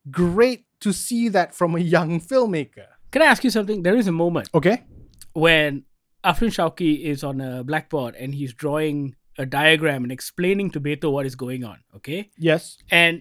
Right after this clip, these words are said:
Speaker 2: he draws a diagram and it looks like a burger and he goes, "Oh, I want a burger, I'm really hungry."
Speaker 1: Yeah.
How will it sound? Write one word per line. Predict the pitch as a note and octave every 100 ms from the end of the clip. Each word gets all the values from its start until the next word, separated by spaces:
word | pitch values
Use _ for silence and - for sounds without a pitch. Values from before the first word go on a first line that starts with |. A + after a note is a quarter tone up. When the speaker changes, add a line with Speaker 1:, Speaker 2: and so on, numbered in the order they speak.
| -
Speaker 2:
he | F3 F3+
draws | G#3 C4+ A3
a |
diagram | F3 F3+ F3+ E3 E3 E3 D3
and |
it | D3+
looks | F#3 G3
like | E3+
a |
burger | C#3+ D#3 D#3+ E3
and | C#3+
he | D#3
goes, | D3 D#3 D3
"Oh, | F#3
I | E3+
want | F3
a | D#3
burger, | D#3+ D#3+ E3
I'm | D3
really | D3 C3+
hungry." | C3 C3+ A#2+ E2+ _ _ _ -
Speaker 1:
Yeah. | D3